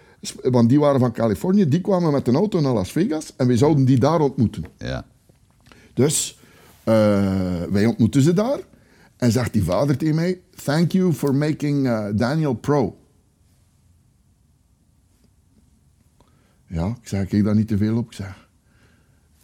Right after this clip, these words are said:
Speaker 1: "S'avonds, eh, op de slaap-, allee, op, op de hotelkamer," zeg ik tegen mijn vrouw, want dat was haar zoon, hè.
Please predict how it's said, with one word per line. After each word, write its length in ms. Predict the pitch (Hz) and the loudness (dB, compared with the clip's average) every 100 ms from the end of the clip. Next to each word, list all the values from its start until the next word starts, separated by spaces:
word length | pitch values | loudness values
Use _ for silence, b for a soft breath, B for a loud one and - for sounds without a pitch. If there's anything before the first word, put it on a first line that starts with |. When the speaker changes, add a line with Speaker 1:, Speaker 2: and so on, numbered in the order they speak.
| _ | _
Speaker 1:
"S'avonds, 540 | - 95 110 127 117 - | -8 -4 0 0 -2 -2
eh, 680 | 107 107 104 101 101 101 101 - - - | -2 0 0 -2 -4 -6 -8 -10 -14 -10
op 200 | 98 92 | -8 -6
de 60 | 98 | -6
slaap-, 340 | - 113 - | -6 -6 -6
allee, 240 | 104 107 98 | -2 -2 -2
op, 140 | - | -4
op 180 | - 98 - | -8 -10 -8
de 80 | 95 | -6
hotelkamer," 480 | 113 131 175 180 | -4 -4 -4 -6
zeg 160 | 139 123 | -6 -6
ik 120 | 110 | -4
tegen 240 | 120 107 104 | 0 0 0
mijn 120 | 90 | 0
vrouw, 260 | 110 160 b b b b b | -2 -4 b b b b b
want 160 | 107 113 | 2 4
dat 80 | 110 | 4
was 140 | 110 | 2
haar 220 | 113 107 | 2 0
zoon, 260 | 95 98 92 | 0 0 0
hè. 160 | 131 | -2